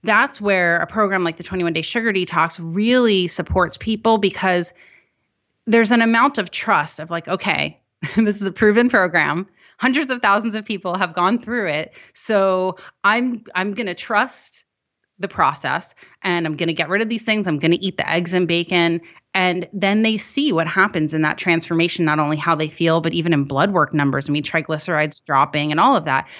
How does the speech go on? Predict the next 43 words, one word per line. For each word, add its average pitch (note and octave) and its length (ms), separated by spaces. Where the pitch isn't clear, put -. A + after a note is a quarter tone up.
But B3 100
I C#4+ 80
think F#4 220
that A#3 320
a G#3+ 80
lot G3 240
of F#3+ 100
that, E3 240
you F3 80
know, E3 180
with D#3 200
people F#3 240
our D#3 120
parents' F3 480
age, D3+ 320
it's - 120
hard. C#4 600
It's - 100
hard C4+ 300
to D#4+ 80
make C#4+ 180
changes, G#3 360
and A3+ 120
it's F3 100
hard F#3+ 260
for G#3 140
them F3+ 200
to E3 600
drop D#3+ 480
any E3+ 220
of D3+ 120
those D#3 280
fears E3 680
around D#3 540
something G3+ 460
that F3 140
they E3 80
held D3+ 260
on D3+ 160
to - 120
for - 160
so D3 280
long, C#3+ 460